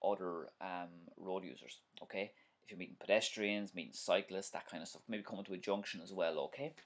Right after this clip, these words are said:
Let me just give you the answer, make sure I'm not missing nothing there. So number twenty-one. Um, so when meeting or following traffic in a well-lit, sorry, in a well-lit area, I forgot about that, sorry, in a well-lit area, in snow, heavy rain, fog, and at dawn and dusk as well, yeah,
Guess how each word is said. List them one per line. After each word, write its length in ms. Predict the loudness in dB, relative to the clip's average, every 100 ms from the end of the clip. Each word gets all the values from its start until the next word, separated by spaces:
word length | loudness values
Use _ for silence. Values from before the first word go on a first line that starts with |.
| -10
Let 60 |
me 80 | -8
just 160 | -6 -2
give 100 | 0
you 60 |
the 100 | 6
answer, 200 | 6 6
make 120 | 0 2
sure 120 | 2
I'm 40 |
not 120 | 2 -2
missing 240 | -4 -4
nothing 140 | -4 -2
there. 160 | -4
So 280 | -2 -4 -4 -8
number 160 | -8
twenty-one. 600 | -6 -4 -4 0 0 0 -2 _ -20 -20 -20 _ _ _ 2
Um, 960 | 4 4 4 4 2 0 -2 -8 -10 -8
so 320 | 2 4 4 0
when 180 | -2
meeting 400 | 2 2 2 2 6
or 140 | 6
following 680 | 10 10 10 6 0 -4 -12 _ 2
traffic 400 | 4 4 0 -6
in 100 | -4
a 60 |
well-lit, 320 | 8 10 10 6
sorry, 280 | 8 10
in 40 | 8
a 60 |
well-lit 280 | 10 10 10
area, 200 | 8 6
I 20 |
forgot 220 | 6 6 4
about 160 | 4
that, 140 | 2 2
sorry, 280 | 2 0
in 60 | -2
a 80 | 6
well-lit 360 | 6 8 4
area, 360 | 4 4 4 0
in 60 | -4
snow, 460 | -8 0 4 4 2
heavy 180 | -2 0
rain, 300 | 2 2 -2 4
fog, 260 | 6 6 4
and 180 | -4 -2
at 160 | -2 4
dawn 240 | 4 6 2
and 120 | -2
dusk 300 | -4 -6 -10
as 120 | -4
well, 140 | -2 -2
yeah, 140 | -6